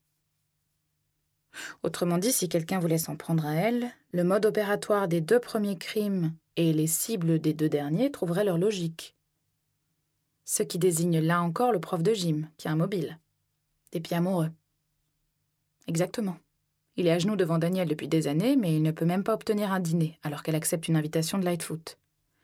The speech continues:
Il a la possibilité matérielle de commettre les crimes. Il connaît les Harrington, il connaît la famille Larraquette Solis.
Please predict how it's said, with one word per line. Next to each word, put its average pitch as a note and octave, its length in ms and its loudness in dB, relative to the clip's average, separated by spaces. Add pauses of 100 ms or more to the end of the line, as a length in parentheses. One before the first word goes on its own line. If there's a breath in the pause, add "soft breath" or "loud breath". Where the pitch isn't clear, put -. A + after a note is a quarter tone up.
(600 loud breath)
Il F#3 100 2
a F3 60 4
la E3 100 2
possibilité E3 540 -2
matérielle D#3+ 500 2
de D#3+ 100 -2
commettre D#3+ 380 -2
les D#3 100 -4
crimes. B3+ 300 0 (1120)
Il F3+ 160 -2
connaît G3 260 2
les E3+ 80 2
Harrington, E3 500 2 (300)
il E3 140 -4
connaît G3+ 260 2
la D3 100 0
famille D#3 280 -2
Larraquette D3+ 340 -6
Solis. A3 520 0